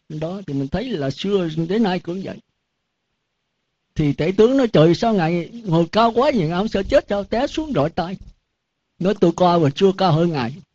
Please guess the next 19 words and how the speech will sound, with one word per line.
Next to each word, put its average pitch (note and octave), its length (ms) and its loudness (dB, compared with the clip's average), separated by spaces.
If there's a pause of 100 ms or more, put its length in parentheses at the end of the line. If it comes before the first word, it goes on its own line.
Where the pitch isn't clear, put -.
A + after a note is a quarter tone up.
(1200)
Tể D#3 180 -8
tướng C#4 160 -8
nói: D4 160 -10
"Trời F3 200 -6
ơi, A3+ 240 -10
tôi A#3 200 -6
đi A#3+ 160 -4
kiệu G3+ 340 0
mà G3 160 -2
tôi A#3+ 300 -4
dưới C#4+ 140 -6
đất C#4+ 220 2
mà F3 180 -2
ngài F3+ 180 0
trên A#3 320 -2
ấy B3 160 -6
mà A#3 140 -2
ngài E3+ 140 -4
nói A#3+ 140 -4